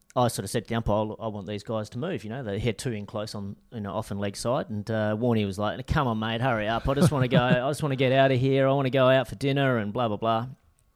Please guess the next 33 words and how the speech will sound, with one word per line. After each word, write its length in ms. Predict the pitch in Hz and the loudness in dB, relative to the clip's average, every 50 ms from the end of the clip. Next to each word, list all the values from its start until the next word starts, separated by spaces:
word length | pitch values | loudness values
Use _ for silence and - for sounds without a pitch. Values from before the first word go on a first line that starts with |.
| _ - _ - - | _ -20 _ -6 -2
And 80 | 139 131 | 0 2
I 60 | 127 | 2
said, 200 | - - 147 139 | 2 2 2 4
"No, 160 | 156 175 190 190 | 6 6 6 6
no, 260 | 160 139 147 170 - | 4 2 0 -2 -4
no. 260 | 160 147 131 135 165 - | -4 -4 -4 -2 -4 -4
The 80 | 165 156 | -4 -2
rules 240 | 156 180 190 190 - | 0 0 0 0 2
are, 400 | 160 131 117 127 175 214 247 208 - _ _ _ _ - - - - - - - - _ _ _ - | 4 4 6 6 4 4 0 -2 -8 _ _ _ _ -20 -20 -20 -20 -20 -20 -20 -20 _ _ _ -2
uh, 260 | 131 127 127 127 131 - | 2 4 4 4 4 2
you 100 | 156 139 | 0 -2
know, 120 | 143 143 | 0 0
I'm 100 | 151 151 | 0 0
allowed 220 | 139 131 131 135 | 0 2 2 2
to 60 | 135 127 | 2 0
have 120 | 143 120 | 0 0
these 160 | 127 123 120 - | 0 0 0 0
guys 220 | 147 139 131 143 | 0 0 0 2
move. 180 | 190 214 175 127 | 2 2 4 6
I 40 | |
want 180 | 123 131 135 120 | 6 6 4 2
them 100 | 127 123 | 0 -2
moved 260 | 131 131 127 123 - | -2 -2 -2 -2 0
out." 200 | - - - - | 0 0 0 0
And, 180 | 120 123 117 - | -2 -4 -4 -2
and 120 | - 113 - | -2 -2 2
so 100 | - 120 | 2 4
that 180 | 131 - - - | 2 2 2 -2
started, 420 | - - 127 117 113 110 104 90 | 0 2 4 4 4 4 2 0
that 260 | 127 120 - - - | -2 -2 -2 -4 -4
got 180 | - 113 - - | -2 -2 0 0
Warney 260 | 110 110 107 104 104 | 0 -2 0 0 -2
angry. 400 | 104 110 110 101 92 85 - | -2 -2 -4 -6 -8 -10 -12